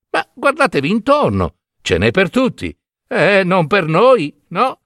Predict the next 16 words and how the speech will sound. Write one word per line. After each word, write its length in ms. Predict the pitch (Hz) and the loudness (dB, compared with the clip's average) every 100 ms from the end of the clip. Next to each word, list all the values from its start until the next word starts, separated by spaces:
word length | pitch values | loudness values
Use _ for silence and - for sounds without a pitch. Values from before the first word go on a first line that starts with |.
| _ _ _ - | _ _ _ -4
Noi 180 | 185 262 | 0 0
non 140 | 285 | 0
tocchiamo 760 | 269 240 294 285 247 226 - _ | -2 -2 0 0 2 0 0 _
cibo 340 | - 294 330 277 | -4 -2 2 0
da 140 | 262 | 0
mesi. 540 | 233 196 156 123 120 _ _ _ _ - | 0 0 0 0 -4 _ _ _ _ -6
Vedi 340 | 240 220 180 | 2 2 2
come 240 | - 180 165 | -4 -2 0
siamo 300 | - 175 170 | 0 0 0
magri? 460 | 202 190 139 151 - _ _ _ | 2 0 -2 -8 -10 _ _ _
Siamo 300 | - 226 269 | -6 -2 0
magrissimi, 800 | 339 427 480 466 - 233 185 - _ _ _ _ _ | 0 -2 -6 -6 -6 -2 -2 -4 _ _ _ _ _
perché 240 | 247 - | -4 0
mangiamo 360 | 247 220 247 240 | 0 2 0 2
la 120 | 247 | 0
frutta 520 | - 262 226 - - | 0 -4 -2 0 -2